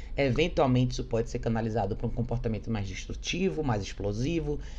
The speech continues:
seja pular nas pessoas, seja latir pra as suas visitas, seja rasgar e, e destruir os objetos da casa. E nada disso eu quero, eu tenho certeza que a maioria de vocês também não quer,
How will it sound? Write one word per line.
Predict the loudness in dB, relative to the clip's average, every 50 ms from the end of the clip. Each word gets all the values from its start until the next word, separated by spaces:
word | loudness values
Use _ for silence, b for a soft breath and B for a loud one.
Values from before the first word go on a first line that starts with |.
| B B
seja | -2 2 2 4 2
pular | 2 4 4 4 4
nas | 4 0 -2
pessoas, | -4 -6 -6 -6 -4 0 2 2 2 2
seja | 0 0 0 2
latir | 2 2 0 -2 -4 -6 -6
pra | -4 -2 -2 -2 -2 B B B B B B B -6 -4
as | -4 -4 -4 -4
suas | -2 0 2 2 2
visitas, | 2 -2 -4 -2 -2 -2 -2 -2 0 0 0 0 2
seja | 0 0 0 0
rasgar | 0 0 0 0 0 4 6 8 8 8 8
e, | 6 4 0 -2 -4 -2 -2 -2 -2 -4 -4 -4 -4
e | -2 -2
destruir | -2 -2 -4 0 2 4 4
os | 6 6
objetos | 4 2 2 2 2 0 0
da | -2 -2
casa. | 2 4 4 4 4 2 4
E | 4
nada | 4 6 6 6 6 6 4 4
disso | 4 2 2 2 2
eu | 0
quero, | 2 2 4 6 6
eu | 4
tenho | 4 2
certeza | 0 0 0 0 0 0 2
que | 2
a | 2
maioria | 2 2 2 2 2
de | 2 2
vocês | 2 0 0 0 0
também | 2 4 4 4
não | 4 2 0
quer, | -4 -6 -6